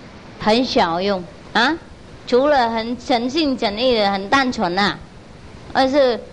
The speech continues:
以前有修行啊，才为了他的那个前世的福报啊，和现在的单纯的心啊，修行好了。才有用，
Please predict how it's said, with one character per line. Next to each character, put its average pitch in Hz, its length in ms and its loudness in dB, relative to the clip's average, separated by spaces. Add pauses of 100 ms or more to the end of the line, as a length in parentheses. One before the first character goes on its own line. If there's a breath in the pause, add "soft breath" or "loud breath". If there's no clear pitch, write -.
(160)
以 233 140 -4
前 247 300 0
有 226 160 0
修 277 260 0
行 208 240 -2
啊， 185 180 -2 (320)
才 208 120 -2
为 285 260 2
了 202 160 0
他 226 320 0
的 196 80 -8
那 240 140 -6
个 226 100 -4
前 202 320 -2
世 277 220 0
的 202 120 4
福 180 240 -6
报 196 220 2
啊， 151 180 -4 (1080)
和 277 280 2
现 294 240 0
在 254 220 2
的 196 100 0
单 226 300 0
纯 180 220 0
的 185 100 -4
心 226 340 -2
啊， 151 120 -6 (260)
修 269 240 2
行 196 260 -2
好 208 380 2
了。 185 220 -2 (680)
才 196 180 2
有 220 240 2
用， 196 240 -2